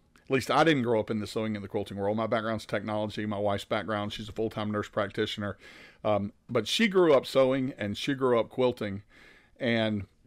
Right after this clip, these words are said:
um, seven years ago, we lost our son, um, a horrible medical condition. Um, and so my wife, being in the healthcare business, we had, we'd kinda dealt with it for a number of years.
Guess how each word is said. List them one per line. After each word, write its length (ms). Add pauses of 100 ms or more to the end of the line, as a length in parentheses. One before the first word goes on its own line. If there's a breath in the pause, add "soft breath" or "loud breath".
(600)
um, 360 (200)
seven 320
years 240
ago, 240
we 540
lost 400
our 80
son, 520
um, 340 (180)
a 200 (520)
horrible 460
medical 360
condition. 680 (140)
Um, 340 (580 loud breath)
and 200
so 200
my 140
wife, 400
being 200
in 100
the 60
healthcare 460
business, 480
we 200
had, 260
we'd 220
kinda 200
dealt 260
with 200
it 140
for 140
a 40
number 260
of 60
years. 460